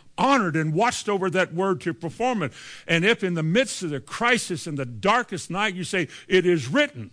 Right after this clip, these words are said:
it is written, that's all you can do. But that's the instruction to Scripture.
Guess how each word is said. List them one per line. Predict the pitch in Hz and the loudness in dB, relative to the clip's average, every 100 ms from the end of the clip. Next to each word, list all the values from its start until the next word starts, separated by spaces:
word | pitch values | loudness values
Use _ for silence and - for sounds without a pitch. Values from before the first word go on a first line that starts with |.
| - _ _ _ _ _ _ _ _ _ _ - | -20 _ _ _ _ _ _ _ _ _ _ 2
it | 247 | 4
is | 233 156 | 4 0
written, | - _ - - _ _ _ _ - - _ _ - | -6 _ -20 -20 _ _ _ _ -20 -20 _ _ -6
that's | 123 | -6
all | 135 120 | -4 -4
you | 117 113 | -4 -6
can | 113 | -8
do. | 98 156 101 _ _ _ _ _ _ _ _ _ _ _ _ _ _ _ _ _ _ _ _ _ _ | -10 -12 -16 _ _ _ _ _ _ _ _ _ _ _ _ _ _ _ _ _ _ _ _ _ _
But | 127 104 | -12 -4
that's | 143 131 | -4 -4
the | 139 | -6
instruction | 127 - 175 165 - 156 | -6 -6 -6 -6 -6 -10
to | |
Scripture. | 131 - 143 - - | -10 -8 -8 -10 -20